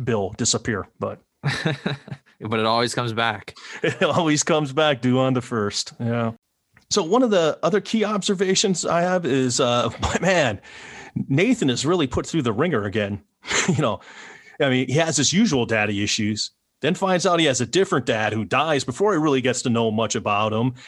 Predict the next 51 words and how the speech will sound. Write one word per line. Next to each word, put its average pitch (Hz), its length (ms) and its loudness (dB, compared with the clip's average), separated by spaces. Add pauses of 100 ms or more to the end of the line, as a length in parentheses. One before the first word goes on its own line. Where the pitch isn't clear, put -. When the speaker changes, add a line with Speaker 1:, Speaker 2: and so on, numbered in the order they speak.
(100)
Speaker 1:
And 147 160 0
then 151 160 2
his 135 140 0
other 254 300 2
dad 127 520 0
fucking 143 280 0
turns 156 280 0
to 143 80 2
rock 131 300 2
and 127 100 0
explodes. - 800 -4 (240)
And, 117 320 0
uh, 113 320 0 (180)
<laughs> - 200 -14
then 220 480 4 (240)
he 180 100 -2
goes 151 240 2
back 151 280 -2
to 156 140 2
his 139 160 2
office 160 800 -2
and 131 200 0
finds 139 340 0
the 123 100 -4
Rev 120 420 2
sitting - 320 -2
in 123 60 2
the 110 80 0
chief's 139 320 0
chair 131 320 0
talking 123 300 0
about 117 220 2
how 117 160 0
he's 117 160 -2
gotta 117 180 0
get 117 140 -2
out 113 160 0
of 104 100 -8
Dodge 110 520 0
'cause, 107 380 -2
uh, 104 360 -2 (120)
you 131 140 0
know, 104 80 -2 (260)
Speaker 2:
<laughs> - 140 -20
Speaker 1:
suffering's 131 540 0
a 110 40 -6
coming. 113 400 -2 (420)
I 143 140 2
mean, 127 460 0
<laughs> - 20 -2
hey, 127 540 -2